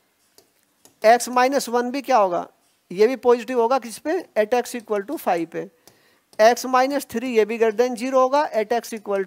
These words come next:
to five पे, दोनों की वैल्यू ज़ीरो से बड़ी आएंगी, तो ये डेफिनेशन को फॉलो करेगा।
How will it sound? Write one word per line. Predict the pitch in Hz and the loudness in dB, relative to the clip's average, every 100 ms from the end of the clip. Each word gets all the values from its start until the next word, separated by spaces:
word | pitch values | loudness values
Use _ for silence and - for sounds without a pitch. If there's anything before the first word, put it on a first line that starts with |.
| 311 | -4
to | 359 262 | -8 -8
five | - 170 165 | -6 -4 -4
पे, | 170 | -8
दोनों | 165 202 262 269 | -2 2 4 2
की | 269 | 2
वैल्यू | 233 240 | 0 0
ज़ीरो | 226 240 240 | -4 -2 0
से | 269 | 0
बड़ी | 240 240 202 | 2 2 0
आएंगी, | 170 160 170 _ _ _ - | -2 -4 -10 _ _ _ 4
तो | |
ये | 262 | 4
डेफिनेशन | 240 254 - 247 240 277 | 6 2 2 -6 -4 -4
को | 269 294 | -2 -4
फॉलो | - 226 233 | -2 -2 -2
करेगा। | 220 185 165 165 | -2 -4 -2 -4